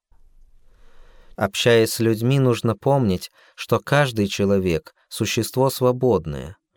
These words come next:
Он имеет право на свои мысли, чувства, взгляды, на свою жизненную позицию. Вступая в общение с человеком, мы не должны стремиться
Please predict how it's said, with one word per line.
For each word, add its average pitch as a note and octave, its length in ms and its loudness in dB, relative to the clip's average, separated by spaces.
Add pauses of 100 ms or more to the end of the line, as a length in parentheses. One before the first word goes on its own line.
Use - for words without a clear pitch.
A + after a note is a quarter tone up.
(240)
Он A2+ 200 2
имеет A#2+ 380 2
право B2+ 380 2
на A2+ 120 2
свои A2+ 360 2
мысли, A#2 560 0 (140)
чувства, B2 640 -2 (160)
взгляды, A2 760 0 (260)
на A2 160 0
свою A2+ 440 2
жизненную G#2 640 0
позицию. G2 760 -8 (920)
Вступая A#2 560 0
в A2+ 60 2
общение A#2 520 0
с G#2 60 -6
человеком, G#2+ 800 -2 (320)
мы A#2 120 2
не B2 140 4
должны B2 460 2
стремиться B2 720 0